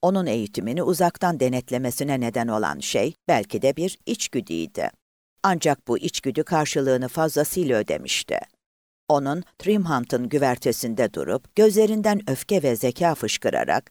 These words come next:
kendisine karşı çıkmasını hatırladı. Evet, bunu takdir ediyordu.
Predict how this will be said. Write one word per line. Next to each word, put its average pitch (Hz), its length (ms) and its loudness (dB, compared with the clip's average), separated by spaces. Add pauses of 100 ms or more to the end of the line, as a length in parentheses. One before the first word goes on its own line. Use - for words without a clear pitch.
(140)
kendisine 208 480 2
karşı 156 360 0
çıkmasını 139 540 -2
hatırladı. 98 640 0 (640)
Evet, 123 400 -2
bunu 202 200 0
takdir 202 340 0
ediyordu. 87 580 0